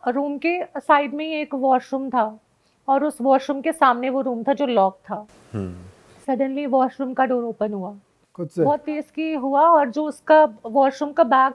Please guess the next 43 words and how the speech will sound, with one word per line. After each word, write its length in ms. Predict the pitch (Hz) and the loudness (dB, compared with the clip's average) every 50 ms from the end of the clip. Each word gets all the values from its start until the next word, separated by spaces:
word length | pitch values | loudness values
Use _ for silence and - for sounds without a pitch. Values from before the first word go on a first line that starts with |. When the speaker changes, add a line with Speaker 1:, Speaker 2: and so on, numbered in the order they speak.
| - 311 | -4 -6
Speaker 1:
था 80 | 294 | -6
ना, 80 | 320 359 | -6 -4
वो 240 | 370 359 339 240 - _ _ _ - | -4 -2 -4 -4 -6 _ _ _ -10
wall 300 | 220 202 285 285 285 311 | 0 4 4 6 6 4
पे 120 | 294 339 339 | 4 4 4
लगा 300 | 320 285 285 233 302 302 | 4 4 6 6 6 6
होगा 160 | 285 - 294 | 6 4 2
तो 120 | 294 311 | -2 -2
sound 400 | 302 - 294 262 254 262 277 269 | -2 0 2 2 2 2 2 4
आया 220 | 269 240 226 233 240 | 4 4 4 4 2
बहुत 260 | 214 240 214 233 - | 2 0 0 0 -2
तेज 280 | - 233 226 220 214 - | -4 -4 -6 -6 -8 -10
की, 300 | _ 214 214 214 214 _ _ 220 | _ -10 -10 -10 -12 _ _ -2
वैसा 340 | 208 269 269 269 - 302 294 | 2 2 2 4 4 2 2
हुआ। 340 | 262 226 220 208 208 208 208 _ _ _ _ - 151 156 - - | 4 2 0 -4 -8 -10 -14 _ _ _ _ -20 -20 0 4 6
तब 180 | 381 392 302 | 6 6 6
उसको 280 | 349 339 - - - 359 | 2 0 0 0 0 2
trust 320 | - 339 320 311 311 - | 4 4 4 4 2 0
हुआ 140 | 302 311 311 | 0 0 0
कि 160 | 254 - 339 | 2 0 0
हाँ, 260 | 302 269 294 269 240 240 | 0 2 2 4 4 4
यहाँ 260 | 277 285 277 277 269 - | 4 4 4 2 2 0
पे 80 | 302 | -2
कुछ 260 | - 302 302 - - | -4 -4 -4 -4 -2
है। 280 | 254 233 208 180 202 226 _ _ _ _ _ _ _ _ - | 0 0 0 0 -4 -8 _ _ _ _ _ _ _ _ -2
फिर 100 | 294 294 | 0 0
हमने 360 | 277 302 285 285 294 302 311 | 2 0 0 0 -2 -4 -2
क्या 180 | - 330 311 311 | 2 2 2 2
किया, 240 | 302 285 302 311 | 2 0 2 2
हम 180 | 320 311 311 294 | 2 0 -2 -2
फटाफट 460 | - 302 285 277 262 254 - 262 - | -2 0 4 4 4 4 2 0 -4
से 100 | - 294 | -4 -4
उठे, 180 | 262 277 269 285 | -4 -2 -2 -2
हमने 260 | 262 269 254 254 285 | -2 -2 -4 -2 -2
अपना 220 | 277 277 254 277 | -2 -2 -2 -2
door 200 | 277 254 262 254 | 0 0 0 2
lock 220 | 254 226 220 220 - | 4 2 2 2 0
कर 100 | 240 202 | -4 -4
दिया 200 | 180 190 269 277 | -2 -2 -2 0
हमारे 300 | 262 240 233 233 220 240 | 0 0 -2 -2 -2 -4
room 260 | 202 226 214 208 208 | -4 -6 -8 -10 -10
का। 100 | - 214 | -12 -10
Speaker 2:
हम्म। 280 | 214 110 113 104 95 | -8 -8 -8 -8 -8